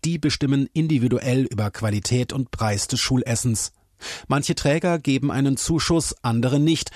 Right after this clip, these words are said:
Und so kann es passieren, dass Schüler bei einem Umzug von Elbe-Elster nach Potsdam-Mittelmark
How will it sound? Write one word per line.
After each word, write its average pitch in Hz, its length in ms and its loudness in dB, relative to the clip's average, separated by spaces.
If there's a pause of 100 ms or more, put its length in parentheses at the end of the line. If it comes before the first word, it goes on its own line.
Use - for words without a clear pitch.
(140)
Und 143 160 0
so 180 140 4
kann 156 220 0
es 143 100 -2
passieren, 160 640 0
dass 104 160 0
Schüler 151 420 2
bei 113 180 0
einem 107 300 -2
Umzug 156 540 0
von 107 260 0
Elbe-Elster 127 680 2
nach 101 260 -2
Potsdam-Mittelmark 139 1000 2